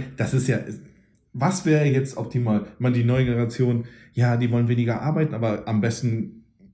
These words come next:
die gleiche Kohle bekommen oder vielleicht sogar noch mehr, damit man, ne, Freizeit und so weiter, das will man jetzt haben und nicht später, wenn man sowieso schon fast tot ist.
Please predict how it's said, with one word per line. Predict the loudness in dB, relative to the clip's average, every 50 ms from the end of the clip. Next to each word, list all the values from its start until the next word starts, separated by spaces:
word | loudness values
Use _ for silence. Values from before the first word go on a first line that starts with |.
| _ _
die | -18 -6 -4 -2 0
gleiche | 0 0 -2 -2
Kohle | 2 2 4 4 4
bekommen | 4 2 2 2 2 4 4 4 2 0 -2 -8 -10 -8
oder | -6 -6 -4
vielleicht | -2 -2 -2 0
sogar | 0 0 0
noch | 2 2
mehr, | 2 2 2 2 2 2 2
damit | 2 2 2 0 0 -2
man, | -4 -2 0
ne, | 0 0 0
Freizeit | 0 -2 -4 -4 -2 -2 0 0 0 -2
und | -2 -2
so | -4 -2 -2
weiter, | -2 -2 -2 -2
das | -4 -4 -4
will | -2 -2
man | 0 0 0
jetzt | 0 0 0 0 -2 -2 -4
haben | -2 0 0 0 0
und | 0 0 0
nicht | 0 0 -2 -6 -12 _ _
später, | -20 -8 -4 -2 -2 -2 -2 -2
wenn | -2 -2
man | -2 -2 -4
sowieso | -4 -4 -4 -2 -2 -2 -2
schon | -2 -2 -2
fast | -2 -2 -2 -2 -4 -6
tot | -6 -6 -6 -6
ist. | -6 -8